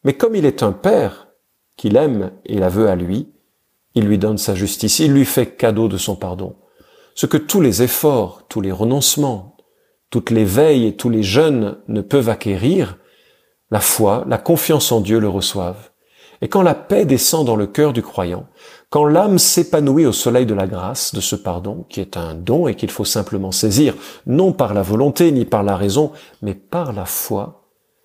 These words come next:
la vie d'obéissance en Dieu en découle naturellement. Les œuvres littéralement suivent. Tu ne dois donc absolument pas compter sur ton propre zèle et ta propre intelligence, écrit Luther à son ami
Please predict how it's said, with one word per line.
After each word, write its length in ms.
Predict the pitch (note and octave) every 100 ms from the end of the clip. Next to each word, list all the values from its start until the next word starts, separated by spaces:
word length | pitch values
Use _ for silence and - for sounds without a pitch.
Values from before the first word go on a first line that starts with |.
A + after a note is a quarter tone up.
| _ -
la 140 | G#2+ A2
vie 240 | G2+ E3+
d'obéissance 640 | D3 A#2+ A#2+ G#2+ B2+ A#2+ A2+
en 80 |
Dieu 220 | G2+ A#2+ -
en 100 | B2+
découle 380 | A2 A2+ D3 C3
naturellement. 800 | A#2 A#2 - A2 A2 G2+ F#2+ _ _ _ _ _ -
Les 280 | G2+ F2
œuvres 380 | C3 D#3 A2+ A#2 -
littéralement 540 | A#2 G#2+ A#2+ A#2 C3
suivent. 460 | A#2+ - F3 G#2 G2+ - _ _ _ _ _ _ _ -
Tu 120 | D3+
ne 80 | E3+
dois 400 | D3+ D#3 C#3 -
donc 500 | G#2 E3+ G3 - D#3 - _
absolument 580 | G3 - - E3 D3+ D3
pas 180 | D#3 D3+
compter 400 | - D3+ - G#3
sur 200 | - D#3
ton 140 | D#3
propre 380 | - D3+ - B2
zèle 280 | G#2 D3+ F3
et 60 |
ta 120 | - F#3
propre 280 | - -
intelligence, 580 | C3+ C#3+ C#3+ D#3+ G3+ -
écrit 300 | - - B2+
Luther 280 | A2+ A2 B2+
à 60 | A2
son 220 | - G#2+
ami 260 | A2 C#3+